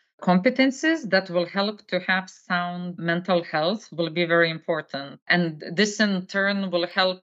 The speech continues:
to have positive life outcomes, to have less violence in the world, prevention of climate change, better gender equality. Also, it has impact on improved literacy and academic outcomes, because if you don't have strong mental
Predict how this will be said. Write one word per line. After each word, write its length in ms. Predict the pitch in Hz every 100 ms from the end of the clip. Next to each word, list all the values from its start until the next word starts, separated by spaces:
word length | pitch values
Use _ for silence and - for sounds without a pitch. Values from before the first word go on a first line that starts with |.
| _
to 120 | - 170
have 220 | 165 -
positive 440 | 208 190 185 180
life 380 | 170 170 170 175 -
outcomes, 720 | - 175 185 - 208 208 202 -
to 120 | 165
have 180 | 170 151
less 300 | 156 165 -
violence 600 | 160 180 202 202 202 202
in 140 | 196 185
the 140 | 190
world, 580 | 190 196 196 196 196 185 - _ _
prevention 600 | - 175 185 185 - 175
of 160 | 156 -
climate 460 | 202 202 202 196
change, 560 | 185 - 190 190 185 180
better 300 | 175 180 165
gender 420 | 156 160 208 196
equality. 920 | 196 185 185 190 190 190 - 196 190 185 185 - -
Also, 280 | 180 196 196
it 80 | 180
has 260 | 180 180 -
impact 540 | 208 202 185 175 -
on 140 | 170
improved 500 | 170 170 - 196 190 175
literacy 920 | 180 208 220 196 196 - 202 196 190
and 160 | 175
academic 560 | 175 - 175 208 220 - -
outcomes, 640 | 147 - - - - -
because 300 | - 185 180
if 80 | 180
you 120 | 185
don't 180 | 185 185
have 160 | 202
strong 380 | 202 - 190 190
mental 380 | 175 180 185 160